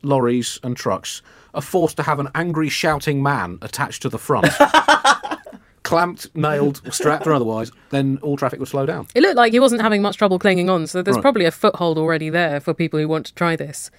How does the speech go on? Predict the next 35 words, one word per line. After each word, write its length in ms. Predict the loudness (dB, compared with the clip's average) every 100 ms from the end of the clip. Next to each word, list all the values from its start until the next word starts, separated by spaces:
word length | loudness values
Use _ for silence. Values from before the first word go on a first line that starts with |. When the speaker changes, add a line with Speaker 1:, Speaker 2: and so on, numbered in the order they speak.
| _ _ 2
Speaker 2:
But 100 | 6
also 200 | 6 4
it's 120 | 4
a 20 |
bit 100 | 4
of 80 | 4
a 40 |
buffer, 340 | 2 2 0 -6
so 120 | -4
you're 140 | -2
not 100 | 0
gonna 160 | 0 0
bumper 260 | 2 0 -2
scrape 280 | -2 -2
anybody 420 | -2 -4 -6 -8 -6
'cause 200 | -6 -4
there's 200 | -4 -2
a 40 |
man 340 | -2 -2 -4 -8 _ _ _ _
Speaker 1:
Right. 180 | 0 0
Speaker 2:
squidging 400 | 0 0 0 0
the 60 | 0
bumper 240 | 0 0
Speaker 1:
So 100 | -4
Speaker 2:
impact. 220 | -4 -4 -4
Speaker 1:
wh-, 40 | 0
what 140 | 0
exactly 280 | 0 -4 -2
was 120 | -2
he 60 | -2
shouting 480 | -4 -4 -4 -6 -8 -14 -20 -20 _ 0
through 100 | 4
Speaker 2:
Uh, 140 | 6
Speaker 1:
the 40 | 4
window? 240 | 0 -8